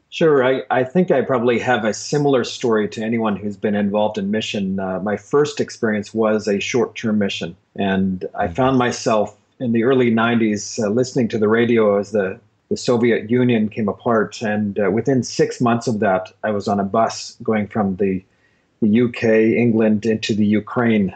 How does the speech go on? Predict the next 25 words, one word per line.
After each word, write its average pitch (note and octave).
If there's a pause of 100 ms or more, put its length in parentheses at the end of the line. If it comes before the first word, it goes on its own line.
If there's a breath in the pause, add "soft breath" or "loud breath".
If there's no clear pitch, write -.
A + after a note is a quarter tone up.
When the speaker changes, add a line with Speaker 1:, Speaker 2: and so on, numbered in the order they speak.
Speaker 1:
And A2
we G#2
passed -
through, A2 (440)
uh, G2
Checkpoint B2
Charlie, A2+
uh, - (300)
Speaker 2:
Hmm. F#2
Speaker 1:
broke C3
a -
piece B2
off G#2+
the A2
Berlin G#2
Wall, G2+ (140)
uh, - (100)
found A#2
myself A2
on A2+
the A2
other G#2
side G#2
of G2+
what, -